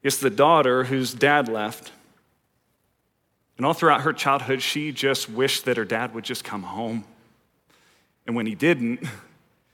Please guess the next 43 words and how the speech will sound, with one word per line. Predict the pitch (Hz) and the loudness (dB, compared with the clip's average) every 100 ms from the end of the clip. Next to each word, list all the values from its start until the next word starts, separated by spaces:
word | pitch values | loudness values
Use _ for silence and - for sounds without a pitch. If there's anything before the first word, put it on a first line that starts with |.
| - | -6
she | - 143 | -2 0
just | 127 120 | -2 -2
reasoned | 131 143 135 127 113 - - - _ | 2 2 2 0 -2 -8 -20 -20 _
that | 120 - - - - - | 0 0 -8 -20 -20 -6
her | 135 | 0
dad | 147 175 | 4 4
would | 143 | 4
have | 131 | 4
come | 143 | 2
home | 123 170 156 139 | 4 4 4 2
if | 143 135 - - - | 2 2 0 -12 -12
she | - 170 | -2 0
was | 143 127 | 2 2
worth | 120 147 | 2 2
coming | 151 135 123 | 2 0 2
home | 160 160 | 0 0
to. | - 123 123 | 0 -2 -2
She | - - 165 | -2 0 -2
just | 131 143 127 - - - | 2 2 2 -2 -12 -2
must, | 139 165 160 - | 4 4 4 4
there | 156 | 6
must | 160 180 - | 8 4 4
be | 170 | 0
something | - 156 147 131 | 2 2 0 0
wrong | 127 147 156 156 | 4 6 6 4
with | 143 135 | 2 2
her, | 139 139 127 117 | 4 4 4 2
otherwise | 160 156 151 135 127 | 4 6 6 4 2
dad | 123 139 135 131 - - | 4 6 6 2 -4 0
would | 143 | 2
have | 131 | 4
come | 147 135 | 2 2
home. | 143 139 131 | 2 2 2
And | 123 | 2
so | 139 | 2
she | 139 131 | 2 0
takes | - 165 160 | 2 2 2
this | 147 143 135 | 2 2 2
label | 143 160 151 135 127 | 2 4 4 2 2
and | 127 | -2
she | 143 | -2
puts | 131 147 143 - | 0 2 2 2
it | 139 | -2